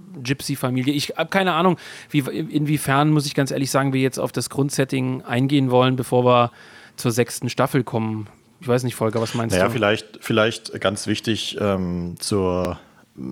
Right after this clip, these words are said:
Speaker 2: zum, zur allgemeinen Stilistik des, des Films ist ja wohl diese, diese deutliche Überzeichnung. Das heißt, man, man nimmt sich also dieses Grundsetting dieses, dieser zwanziger Jahre, ähm, neunzehnhundertneunzehn ist, glaub ich, die erste Staffel,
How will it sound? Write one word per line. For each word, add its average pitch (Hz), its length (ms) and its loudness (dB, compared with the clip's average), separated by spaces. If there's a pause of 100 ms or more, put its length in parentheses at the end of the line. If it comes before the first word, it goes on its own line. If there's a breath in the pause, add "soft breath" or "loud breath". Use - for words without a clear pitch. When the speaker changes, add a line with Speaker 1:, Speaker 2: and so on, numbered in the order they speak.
(120)
Speaker 2:
zum, 101 300 -6
zur - 240 -4
allgemeinen 92 600 -2 (520 loud breath)
Stilistik 104 720 0 (240)
des, - 320 -2
des - 260 -4
Films 92 640 -2 (440 loud breath)
ist - 160 -4
ja 95 140 0
wohl 95 300 0
diese, 90 440 -4
diese 87 360 -6 (420)
deutliche 98 520 2
Überzeichnung. 90 960 -2
Das 87 180 -4
heißt, 87 280 -2
man, 92 240 0
man 85 120 -4
nimmt 95 180 -2
sich - 160 -6
also 92 140 -8
dieses 87 260 -6
Grundsetting 98 960 -2
dieses, 85 720 -4 (720 loud breath)
dieser 90 180 -2
zwanziger 92 480 0
Jahre, 87 720 2
ähm, 87 100 -4
neunzehnhundertneunzehn 87 680 -4
ist, - 100 -10
glaub 82 140 -6
ich, 80 60 -10
die - 100 -6
erste 85 260 -4
Staffel, 95 480 -2